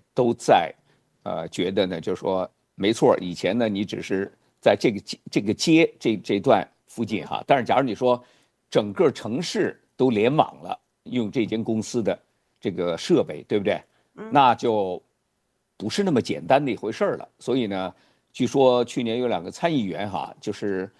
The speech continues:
Speaker 1: 呃，已经向这间公司致函，就说滥用你的这个摄像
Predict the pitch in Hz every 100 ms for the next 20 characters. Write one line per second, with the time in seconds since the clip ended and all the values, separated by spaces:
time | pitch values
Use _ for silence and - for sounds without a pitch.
0 | _ _ _ - 87 92 90 120 120 139
1 | 107 104 90 113 107 135 123 120 - 127
2 | 117 117 95 - 78 101 - 95 110 101
3 | 98 - _ _ _ _ _ _ _ _
4 | _ - 185 196 131 120 165 110 90 85
5 | 92 104 123 101 92 98 - 127 110 143
6 | 98